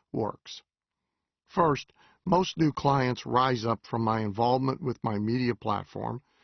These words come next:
and have been informed by it of how I work.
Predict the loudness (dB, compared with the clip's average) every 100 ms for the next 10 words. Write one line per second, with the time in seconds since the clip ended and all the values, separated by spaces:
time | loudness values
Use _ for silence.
0 | _ _ -2 2 2 2 0 0 -4 -2
1 | 0 0 -2 0 0 2 -2 -6 -12 _
2 | _ -4 0 2 4 4 2 2 0 -2